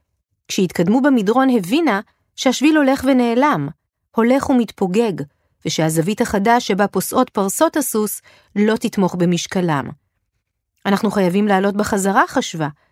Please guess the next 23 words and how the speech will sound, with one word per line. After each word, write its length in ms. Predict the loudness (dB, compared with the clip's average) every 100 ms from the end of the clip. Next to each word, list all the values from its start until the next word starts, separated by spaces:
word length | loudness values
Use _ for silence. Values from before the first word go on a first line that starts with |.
| _ _ _ -6
אבל 200 | -4 -2
הסוס, 400 | -4 0 0 0
שהיה 280 | -2 0 2
מבוהל 480 | 2 2 4 2 2
ולא 200 | 0 2
בטח 420 | 0 0 -2 0
בה, 140 | -2 -2 _ _ _ 0
לא 120 | 0
הקשיב. 560 | 0 -6 -6 -6 -8 -18 _ _ _ _ _
הוא 100 | 0
המשיך 260 | 2 2 0
לצעוד 340 | 0 0 -2
קדימה 580 | 0 -2 2 2 2 -2 -6 _ _ -2
לעבר 340 | 0 2 0
נקודת 480 | 0 -2 -2 -2 0
ההיעלמות. 640 | -2 0 -2 -2 -6 _ -20 _ _ _ _ _ _ _ _ -8
"זה 160 | 0 4
מוות 320 | 4 2 2
בטוח", 380 | 0 2 2 2
חשבה, 400 | -4 -6 -4 -4 -6 _ _ _ _ _ 0
ואז 260 | 2 2 2
התעוררה. 480 | 0 0 0 -4 -8 _ _ _ _ _ _ _ _ _ _ 0
"מובן 200 | 2